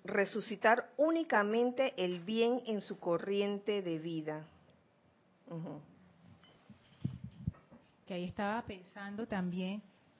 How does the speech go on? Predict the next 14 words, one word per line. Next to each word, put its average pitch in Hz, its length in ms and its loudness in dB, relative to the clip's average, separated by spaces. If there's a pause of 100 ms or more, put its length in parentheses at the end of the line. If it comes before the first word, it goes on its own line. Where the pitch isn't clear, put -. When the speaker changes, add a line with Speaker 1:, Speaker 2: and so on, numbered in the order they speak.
(360)
Speaker 2:
a 202 120 -8
qué 220 160 -2
se 247 120 -2
refiere 202 420 -4
con 202 160 -4
las 196 120 -2
actividades 180 680 -4
de 226 100 -2
la 185 120 -4
llama 175 380 -4
de 208 80 -4
la 175 120 -4
resurrección. 170 1000 -6 (1300)
Y 208 120 -2